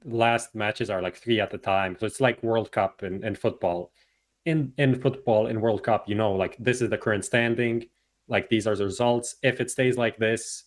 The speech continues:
or if, like, this team that is now leading continues and wins the game, this is how the group is gonna end. Like, that is something we never have on C S broadcasts, which is kind of ridiculous. Like, that is something we need to have for viewers to understand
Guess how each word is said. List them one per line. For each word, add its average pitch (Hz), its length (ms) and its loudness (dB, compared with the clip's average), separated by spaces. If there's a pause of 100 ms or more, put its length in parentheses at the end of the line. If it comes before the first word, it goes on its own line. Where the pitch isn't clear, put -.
or 107 200 4
if, - 260 -4
like, 92 240 -4
this 107 220 -2
team 104 280 -2
that 95 160 2
is 90 120 -4
now 101 180 0
leading 95 400 -2 (460)
continues 95 480 0
and 90 120 0
wins 95 200 -2
the 95 80 -4
game, 95 320 0 (420)
this 123 260 2
is 113 160 0
how 104 400 0
the 98 80 -6
group 104 220 -6
is - 80 -18
gonna 95 220 -4
end. 90 280 -6
Like, 85 280 -8 (240)
that 113 200 4
is 110 80 -2
something 110 280 -6
we 110 100 -4
never 110 220 -2
have 98 400 -2
on 104 140 -8
C 101 180 -4
S 95 100 -6
broadcasts, 95 600 -6 (280)
which 107 180 0
is 98 260 -4 (180)
kind 101 180 2
of 92 60 -2
ridiculous. 98 580 -2
Like, 87 220 -4
that 101 180 4
is 95 140 -8
something 95 320 -8
we 92 240 -12 (260)
need 117 300 0
to 110 80 -2
have 104 320 -2
for 98 340 -4 (180)
viewers 107 300 0
to 117 120 -4
understand 95 680 -2